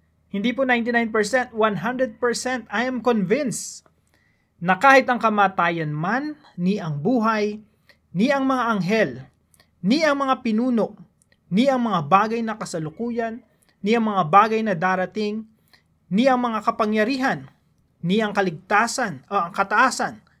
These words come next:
ni ang kalaliman, ni ang alinpamang nilalang, ay hindi makapaghiwalay sa atin sa pag-ibig ng Diyos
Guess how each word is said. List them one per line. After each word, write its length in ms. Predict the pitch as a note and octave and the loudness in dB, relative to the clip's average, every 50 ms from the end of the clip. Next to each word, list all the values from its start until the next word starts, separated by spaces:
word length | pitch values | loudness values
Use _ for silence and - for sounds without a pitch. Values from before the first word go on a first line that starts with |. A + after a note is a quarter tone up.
| _ _ | _ _
ni 80 | G3+ A#3+ | 0 0
ang 160 | C4 C4 - | 2 2 4
kalaliman, 720 | - C4 C4 B3 A#3+ A#3+ C#4 D4 C#4+ B3+ G3+ - - - - _ _ _ _ _ _ _ _ _ _ _ _ _ _ - | 2 4 4 4 2 2 0 0 0 0 -2 -2 -6 -12 -20 _ _ _ _ _ _ _ _ _ _ _ _ _ _ -4
ni 160 | E3 G3 A#3 | 0 2 2
ang 160 | A#3+ A3 A3 G#3 | 2 2 0 0
alinpamang 800 | G3 G3 F#3+ G3+ G3+ F#3+ F#3+ F#3 E3+ F3 F3+ F#3+ G#3+ G#3+ G#3+ G#3+ | 0 0 0 0 0 -2 0 0 0 2 2 0 2 2 0 0
nilalang, 560 | G#3+ G#3 G#3 G3+ G3+ G#3+ A3 G3 D#3 B2 A#2 - _ _ _ _ _ _ _ _ _ _ _ _ | 2 2 2 2 2 2 2 0 -2 -6 -10 -16 _ _ _ _ _ _ _ _ _ _ _ _
ay 160 | - F#3 G3 | -2 2 2
hindi 320 | F#3+ G3 F#3+ F3+ A3 A#3 | 4 4 4 2 2 2
makapaghiwalay 720 | G#3+ G#3 G3 G3 G3 G3 F#3 D#3+ F3+ F3 F3+ F3+ F#3 F#3 F#3 | 2 2 2 2 2 0 -2 -4 -2 -2 -2 0 0 -2 -2
sa 320 | - F#3+ D#3+ E3 G3 A3+ | -4 -4 -4 -2 -2 -4
atin 320 | A3+ A3+ A#3+ A#3+ A#3+ A#3+ | -4 -4 -8 -8 -6 -8
sa 240 | A#3+ - - F#3+ - | -8 -8 -10 -10 -10
pag-ibig 560 | D3+ C#3+ D3 _ _ A3 A3 F#3+ A3 G3+ G#3+ | -10 -12 -12 _ _ -8 -6 -6 -6 -8 -10
ng 160 | A3+ A3+ G#3+ F#3 | -10 -10 -8 -2
Diyos 480 | F#3 G3 E3+ C#3 C3 - - - - | 0 0 0 -2 -6 -10 -14 -14 -16